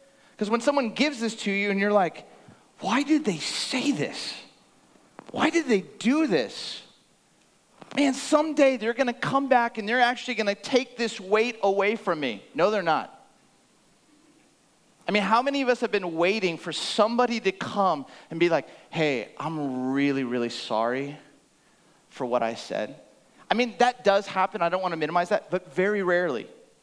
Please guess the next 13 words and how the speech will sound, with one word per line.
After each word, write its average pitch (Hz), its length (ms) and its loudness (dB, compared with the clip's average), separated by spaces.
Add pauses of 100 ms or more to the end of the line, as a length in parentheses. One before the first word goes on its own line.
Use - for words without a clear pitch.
(520)
And 185 80 0
what 214 120 4
you 208 100 0
have 220 240 2
to 269 120 -4
understand 214 580 -2
is 170 120 -4
forgiveness 226 880 -2
is 170 180 -4
a 165 80 2
solo 180 420 0
sport. 143 460 -4 (1120)
Reconciliation, 233 1120 0